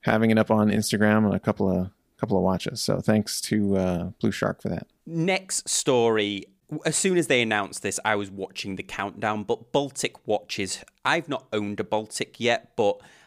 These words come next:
Speaker 2: I love what they're doing.
Speaker 1: Mm.
Speaker 2: I am waiting for that G M T to come back in stock, and I might have to go for it, but they've
Speaker 1: Mm.
Speaker 2: just released a compressor style watch. So this is a thirty-nine millimeter watch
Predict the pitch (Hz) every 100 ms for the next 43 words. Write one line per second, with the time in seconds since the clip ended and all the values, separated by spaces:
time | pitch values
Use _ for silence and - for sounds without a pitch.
0 | _ - 107 107 120 120 - 95 92 -
1 | 92 - 101 98 104 104 - 120 98 -
2 | - - 123 147 147 123 113 113 98 101
3 | - - - 101 95 92 101 95 - 98
4 | 92 87 - 92 - 135 - 95 98 98
5 | 95 - - - 95 92 92 95 - 110
6 | 117 104 98 - 147 - 135 123 101 -
7 | - - 113 98 - 110 - 98 - -
8 | - 104 107 110 110 123 - - 123 143
9 | - - 123 - 143 151 - 135 127 123
10 | 117 113 113 107 - 107 98 90 - -